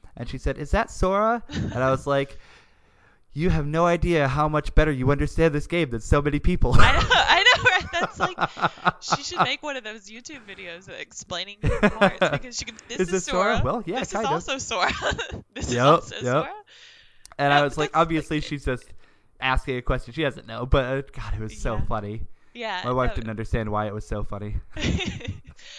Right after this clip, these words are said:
Speaker 2: But that's, like, my little cousin, like, making all of these connections, and then he also, I mean, he says a lot of stuff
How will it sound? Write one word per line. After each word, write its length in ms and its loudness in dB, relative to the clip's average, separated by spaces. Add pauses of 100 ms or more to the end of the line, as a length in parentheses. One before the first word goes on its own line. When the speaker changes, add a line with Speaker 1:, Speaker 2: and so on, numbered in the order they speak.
(100)
Speaker 2:
But 160 -6
that's, 220 -10
like, 240 -14 (180)
my 180 -8
little 180 -14
cousin, 400 -18
like, 280 -20 (440)
making 340 -14
all 240 -10
of 100 -20
these 220 -20
connections, 960 -18
and 120 -20
then 120 -20
he 140 -16
also, 280 -14
I 100 -16
mean, 140 -20 (120)
he 140 -20
says 160 -18
a 60 -18
lot 180 -14
of 80 -20
stuff 180 -18